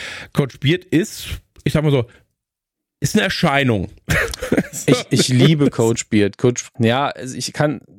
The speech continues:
Speaker 2: mich mit ihm identifizieren, weil das ist heute nicht mehr so, aber ich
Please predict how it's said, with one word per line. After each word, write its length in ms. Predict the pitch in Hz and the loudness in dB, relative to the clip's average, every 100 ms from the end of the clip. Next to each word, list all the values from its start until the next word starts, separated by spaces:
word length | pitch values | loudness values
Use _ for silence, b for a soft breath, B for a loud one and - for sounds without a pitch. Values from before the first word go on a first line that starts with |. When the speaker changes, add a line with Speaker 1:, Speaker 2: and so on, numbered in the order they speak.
| 208 | -12
Speaker 2:
mich 220 | 117 135 | -2 2
mit 140 | 139 135 | 2 2
ihm 80 | 139 | 2
identifizieren, 840 | 139 127 131 123 - 147 151 123 - | 2 2 0 0 2 2 2 -4 -4
weil 420 | 123 123 135 131 - _ b b b b | 0 2 2 -2 -6 _ b b b b
das 160 | 123 127 | 0 2
ist 100 | 135 | 2
heute 200 | 147 156 | 2 2
nicht 160 | 147 170 | 2 4
mehr 140 | 170 | 2
so, 200 | 147 156 | 4 2
aber 100 | 139 | 2
ich 140 | 120 | -2